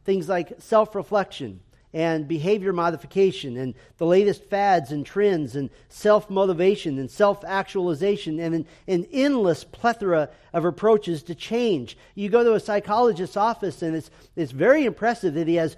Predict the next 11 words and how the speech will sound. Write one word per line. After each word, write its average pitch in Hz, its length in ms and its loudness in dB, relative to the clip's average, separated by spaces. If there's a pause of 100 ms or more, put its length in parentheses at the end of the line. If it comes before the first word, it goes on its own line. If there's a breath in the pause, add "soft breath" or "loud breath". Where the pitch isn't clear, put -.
(220 soft breath)
shelves 214 800 6
and 151 120 -4
shelves 196 640 4
of 98 220 -8
books 185 480 0 (220 soft breath)
that 131 160 -2
all 208 540 8
disagree 165 480 0
with 151 160 0
each 123 180 -10
other. 95 300 -10